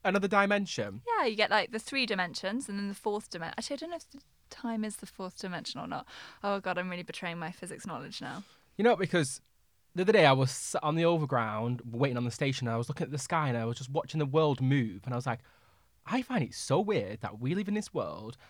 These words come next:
Speaker 1: that's, it's just a floating sphere in the middle of, like, nothing."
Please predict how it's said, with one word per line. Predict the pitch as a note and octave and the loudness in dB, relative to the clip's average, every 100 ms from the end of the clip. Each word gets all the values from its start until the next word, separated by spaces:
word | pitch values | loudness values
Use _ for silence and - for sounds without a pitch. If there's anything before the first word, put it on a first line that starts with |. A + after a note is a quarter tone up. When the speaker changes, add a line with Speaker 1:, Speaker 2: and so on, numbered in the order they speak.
| _ | _
Speaker 1:
that's, | - - - - - - _ _ _ _ _ | -8 -6 -10 -12 -14 -20 _ _ _ _ _
it's | - | -8
just | C3+ C3 | -6 -6
a | |
floating | B2+ - E3 F3+ F3+ | -10 2 4 4 2
sphere | - - C3 D#3+ G2+ F#2+ A#2+ - - | -2 -4 0 0 0 -6 -10 -14 -6
in | D#3+ | 2
the | D#3 | 4
middle | E3+ F#3 F#3 F3+ | 6 6 6 6
of, | D#3+ D3+ | 4 4
like, | D3 - - | 2 2 -2
nothing." | D3 F#3+ - - G#2+ A#2 | 0 0 0 -2 -2 -6